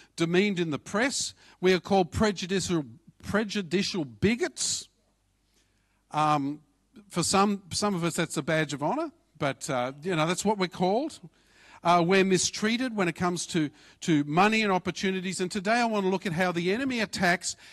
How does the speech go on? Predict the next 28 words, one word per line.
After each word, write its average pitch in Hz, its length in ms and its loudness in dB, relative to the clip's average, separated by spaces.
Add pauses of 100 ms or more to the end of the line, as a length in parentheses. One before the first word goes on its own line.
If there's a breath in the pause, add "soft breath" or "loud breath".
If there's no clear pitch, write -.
and 165 140 0
how 220 160 4
we 220 140 2
can 185 180 -2
stand, 202 540 0 (320 soft breath)
hold 233 320 -2
ground, 190 420 2
and, 208 340 2 (120)
and 185 200 4
yes, 190 520 2
even 240 400 -2
triumph 190 760 0
over 170 220 0
the 175 180 2
enemy. 175 380 2 (240 loud breath)
One 254 200 4
John 214 200 2
five 196 300 2
verse 185 140 0
four 185 220 -2
says 160 220 -4
this, 160 220 -4 (440 loud breath)
"As 165 160 -2
we've 190 300 8
overcome 220 420 4
the 196 100 6
world, 190 460 6
even 214 400 2